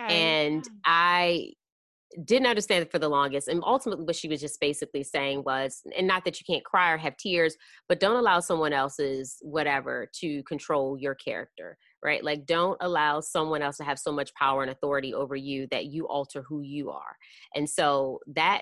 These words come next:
Speaker 1: was something that stuck with me as I grew up in life. Like, don't allow someone else to turn your brown eyes blue. Don't, don't allow them to take you out of character.
Speaker 2: Oh, I
Speaker 1: And
Speaker 2: love
Speaker 1: so
Speaker 2: that.
Speaker 1: that's, that's my personal one.
Speaker 2: Grandma's
Speaker 1: And then
Speaker 2: wise. Grandma's
Speaker 1: grandma's
Speaker 2: very
Speaker 1: wise.
Speaker 2: wise.
Speaker 1: She was
Speaker 2: <laughs>
Speaker 1: super wise. She had so many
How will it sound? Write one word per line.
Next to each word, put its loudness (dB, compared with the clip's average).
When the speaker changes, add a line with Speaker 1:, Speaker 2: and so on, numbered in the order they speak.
Speaker 1:
was -6
something -2
that -2
stuck -4
with -6
me -6
as -4
I -2
grew -6
up -8
in -6
life. -4
Like, -6
don't 0
allow 2
someone -6
else -6
to -14
turn -8
your -8
brown -6
eyes -8
blue. -6
Don't, -6
don't 0
allow 2
them -2
to -4
take -4
you -6
out -2
of -16
character. -12
Speaker 2:
Oh, -8
I -4
Speaker 1:
And 0
Speaker 2:
love 2
Speaker 1:
so 4
Speaker 2:
that. -2
Speaker 1:
that's, -2
that's 0
my 2
personal 2
one. -2
Speaker 2:
Grandma's 2
Speaker 1:
And 4
then 8
Speaker 2:
wise. -10
Grandma's 0
Speaker 1:
grandma's 6
Speaker 2:
very 8
Speaker 1:
wise. -
Speaker 2:
wise. 10
Speaker 1:
She 2
was 8
Speaker 2:
<laughs> 0
Speaker 1:
super 4
wise. 4
She 4
had 4
so 6
many 4